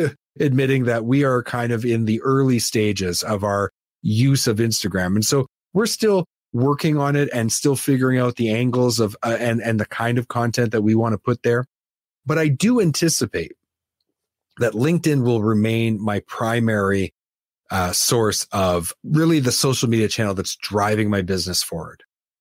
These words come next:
Facebook and Instagram, I think, are going to be very complementary to what I'm doing on LinkedIn. They're great for content creators like me, and they should be for marketers like you who are trying to figure out how to sell heavy-duty parts in a digital world.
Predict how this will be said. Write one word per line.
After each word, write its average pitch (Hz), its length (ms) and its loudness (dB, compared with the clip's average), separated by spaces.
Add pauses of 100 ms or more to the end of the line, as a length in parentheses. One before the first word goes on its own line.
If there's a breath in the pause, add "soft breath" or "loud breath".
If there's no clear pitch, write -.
(220)
Facebook 151 640 0
and 110 160 0
Instagram, 107 600 0
I 101 80 -2
think, 104 360 -2
are 101 160 0
going 104 320 0
to - 100 -4
be 101 120 2
very 107 240 0
complementary 120 920 0
to - 100 -2
what 107 160 2
I'm 101 140 0
doing 110 280 2
on 104 120 0
LinkedIn. 113 520 0 (560)
They're 127 220 0
great 110 480 0
for - 160 -2
content 113 440 -2
creators 120 440 0
like 104 240 0
me, 113 300 2
and 110 160 0
they 117 80 2
should 170 260 0
be 110 140 2
for 107 160 -2
marketers 107 580 0
like 101 220 0
you 156 160 4
who 110 80 2
are 104 80 4
trying 107 260 -2
to 98 60 -2
figure 101 320 0
out 90 80 -2
how 98 100 -2
to 95 80 0
sell 98 240 -2
heavy-duty 95 460 0
parts 107 400 -4
in 104 160 -2
a 92 40 0
digital 90 400 0
world. 98 320 0